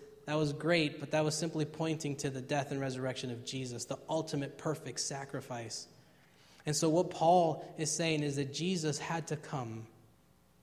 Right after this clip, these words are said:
because the law, us, you, doing good enough would never be enough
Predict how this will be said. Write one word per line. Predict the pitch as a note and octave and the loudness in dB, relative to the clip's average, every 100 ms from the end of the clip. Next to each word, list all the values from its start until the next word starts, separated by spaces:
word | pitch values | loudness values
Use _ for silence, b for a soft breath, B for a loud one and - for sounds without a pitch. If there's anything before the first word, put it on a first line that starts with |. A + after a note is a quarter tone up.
| _ _ - | _ _ -10
because | C#3 D3 C3 | -4 -2 -2
the | C3+ | -2
law, | C3+ D3 D3+ B2 - | -2 2 2 2 -2
us, | F3 D3 B2+ - B2+ | -2 0 0 -4 -2
you, | E3+ D#3 B2+ | 0 0 0
doing | B2 E3 D3 B2 - | 0 0 0 -2 -2
good | F3+ D#3 | -2 0
enough | C3 A#2+ A#2 - - B B | -2 -4 -8 -12 -20 B B
would | D3 C3+ | -4 -2
never | C3 C#3 C#3+ D#3+ E3+ E3+ - | -2 0 0 0 0 -2 -8
be | D3 D#3 | -4 -2
enough | D#3 C3+ B2 A#2+ - | 0 0 -2 -6 -10